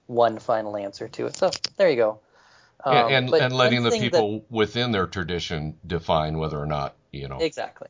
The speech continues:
Speaker 2: Yeah.
Speaker 1: Exactly. Um, one thing that I did wanna point out, though, is that in, in a, in a, in a f-, fuzzy gray kind of distinction kind of way, most pagan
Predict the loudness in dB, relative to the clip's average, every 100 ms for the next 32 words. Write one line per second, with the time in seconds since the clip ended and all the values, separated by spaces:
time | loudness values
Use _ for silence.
0 | -12 -10 -10 -16 -16 -18 -18 -20 _ _
1 | _ 0 0 2 2 2 2 -4 -4 0
2 | 0 2 -2 -4 -10 -6 -4 -4 -6 -4
3 | -4 -4 -2 -2 -2 -8 -2 0 0 -2
4 | _ _ _ _ _ _ _ _ _ -2
5 | 0 0 -6 _ -6 0 0 -2 -2 0
6 | 0 -4 -10 -4 -2 -4 -18 -20 -20 4
7 | 4 6 -2 -4 -2 2 4 2 0 0
8 | 0 0 -4 -6 -6 -8 -8 -10 -12 -4
9 | -2 -2 0 4 4 4 0 -8 _ _
10 | _ _ _ _ _ _ _ _ _ _
11 | _ _ _ _ _ -20 0 4 4 2
12 | -12 _ 4 4 4 -2 -4